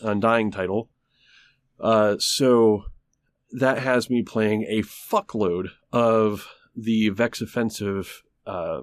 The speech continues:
thing that is, uh, the story element for this season, uh, where you just go to the Black Garden in the Moon and beat the fuck out of Vex over and over and over and over again with different weapons.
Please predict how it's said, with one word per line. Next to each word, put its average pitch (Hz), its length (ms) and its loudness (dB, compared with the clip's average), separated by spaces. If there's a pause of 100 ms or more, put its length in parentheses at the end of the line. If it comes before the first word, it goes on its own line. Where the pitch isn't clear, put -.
(160)
thing 101 380 -4
that 95 120 -2
is, 95 420 -2 (440)
uh, 85 260 -6
the 104 460 -4
story 113 560 0
element 92 340 -4
for 104 120 -6
this 92 200 -8
season, 113 380 -4 (720)
uh, 87 280 -6
where 98 460 -2
you 98 160 -4
just 95 240 -8
go 98 200 0
to 95 520 -6
the 92 140 -6
Black 90 280 -4
Garden 104 300 0
in 95 80 -2
the 95 80 -4
Moon 180 320 2
and 104 300 -2
beat 107 180 -8
the 92 80 -14
fuck - 320 -4
out 95 140 -4
of 90 100 -6
Vex 110 480 -4
over 90 420 -4
and 90 140 -14
over 82 340 -10
and 90 100 -8
over 90 340 -6
and 98 80 -6
over 113 260 0
again 101 240 -6
with 95 140 -10
different 104 300 -6
weapons. 151 360 -4